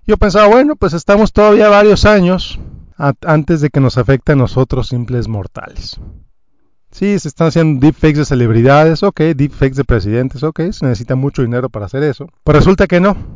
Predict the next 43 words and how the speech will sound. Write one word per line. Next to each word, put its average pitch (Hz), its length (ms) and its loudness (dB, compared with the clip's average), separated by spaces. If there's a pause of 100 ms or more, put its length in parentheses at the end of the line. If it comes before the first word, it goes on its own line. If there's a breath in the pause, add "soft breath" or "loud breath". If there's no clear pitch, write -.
(180 loud breath)
resulta 170 560 2
que - 100 -4
los 123 220 0
deepfakes 156 480 0
ya 143 100 0
están 143 300 -4
aquí, - 340 -8
ya 143 140 2
están 156 240 2
aquí, 196 340 2
y 165 120 -2
te 139 120 2
cuento 202 300 2
una 190 100 2
historia 190 280 2
que 156 80 -4
le 139 60 -2
pasó 156 220 -2
a 170 40 0
un 180 40 0
amigo 165 260 2
mío, 175 200 0
yo 151 240 2
lo 147 140 6
vi, 156 220 0 (1000)
yo 139 260 2
vi 143 120 2
todo 117 280 -2
esto, 160 320 -10 (140)
vi 123 160 -8
cómo 143 400 -2 (160)
le 113 260 -2
sucedió. 104 540 -6 (920)
Resulta 135 380 0
que - 80 -6
tengo 143 220 -2
un 156 80 0
amigo 147 400 2 (440 soft breath)
que 139 100 0
es - 160 0
chef 143 280 0
en 131 100 0
España, 127 480 -2